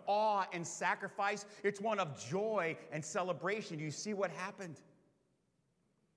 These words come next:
And it's for all those who have ears to hear. Our worship of the Lamb of God is so compelling. It is so powerful.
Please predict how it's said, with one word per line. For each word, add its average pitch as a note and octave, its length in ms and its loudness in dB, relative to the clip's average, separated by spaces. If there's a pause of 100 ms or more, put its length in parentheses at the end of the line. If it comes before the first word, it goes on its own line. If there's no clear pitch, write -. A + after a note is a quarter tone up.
(420)
And F#3+ 120 2
it's A3 140 0
for A3 200 2
all B3 400 6
those A3 300 2
who G#3 100 -2
have F3+ 180 2
ears D#3+ 260 -4
to D#3+ 100 -12
hear. A2+ 300 -12 (1800)
Our E3+ 200 6
worship A#3+ 540 0
of G3 140 -2
the F3 100 2
Lamb A3 380 0
of F#3 160 -4
God A3 320 4
is F3+ 120 -2
so A#3 320 0
compelling. B3 720 0 (1160)
It F#3+ 120 2
is G3 200 -2
so A#3+ 180 4
powerful. B3+ 680 2